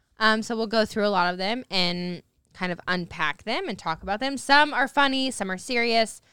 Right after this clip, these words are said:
I do wanna say, though, before we get started, that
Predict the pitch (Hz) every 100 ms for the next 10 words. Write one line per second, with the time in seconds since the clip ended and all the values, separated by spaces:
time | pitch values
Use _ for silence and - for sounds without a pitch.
0 | _ _ _ _ _ - 220 226 285 285
1 | 277 - 226 214 208 196 208 196 185 208
2 | 202 202 196 185 160